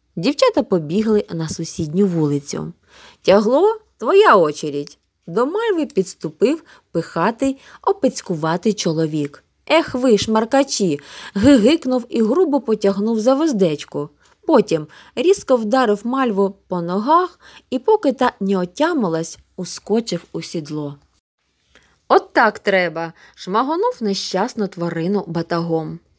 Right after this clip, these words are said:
Тягло гордо споглядав юрбу з незвичної висоти. Но з усіх сил бухнув чобітьми по Мальвиних боках. Мальва покірно рушила. Кобилка сілу любить, бистрій,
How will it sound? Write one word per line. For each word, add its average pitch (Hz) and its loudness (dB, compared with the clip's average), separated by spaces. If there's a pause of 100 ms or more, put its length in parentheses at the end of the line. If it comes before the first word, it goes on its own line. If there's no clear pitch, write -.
(320)
Тягло 190 4
гордо 196 2
споглядав 170 -4
юрбу 165 0 (260)
з 185 -4
незвичної 185 0
висоти. 160 -4 (240)
Но 202 2 (300)
з 220 2
усіх 403 4
сил 285 -2
бухнув 202 -4 (240)
чобітьми 214 0
по 185 -2
Мальвиних 165 -2
боках. 170 -2 (240)
Мальва 311 2
покірно 190 -2
рушила. 160 -6 (300)
Кобилка 202 4
сілу 320 0
любить, 160 -2
бистрій, 190 2